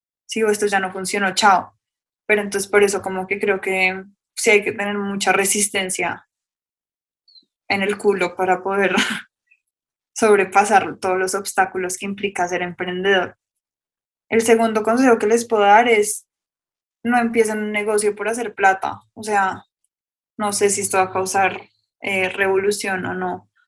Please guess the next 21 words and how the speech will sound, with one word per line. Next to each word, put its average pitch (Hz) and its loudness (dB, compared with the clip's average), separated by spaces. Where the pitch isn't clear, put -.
o 190 -8
si 185 0
el 185 -4
que 190 -6
me 180 -4
está 185 -4
oyendo 185 -4
está 180 -4
pensando 175 -6
que, 185 -6
pues, 196 0
que 185 -2
no 185 -2
es 175 -4
un 175 -8
buen 170 0
argumento, 185 -2
pero 196 -2
me 196 -6
parece 190 0
que 196 0